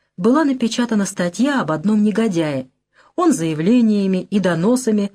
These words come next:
на своих соседей по дому завалил все ростовские организации, где работали эти люди,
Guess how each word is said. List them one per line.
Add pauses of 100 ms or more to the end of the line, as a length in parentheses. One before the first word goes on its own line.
(160)
на
своих
соседей
по
дому (320)
завалил
все
ростовские
организации, (160)
где
работали
эти
люди,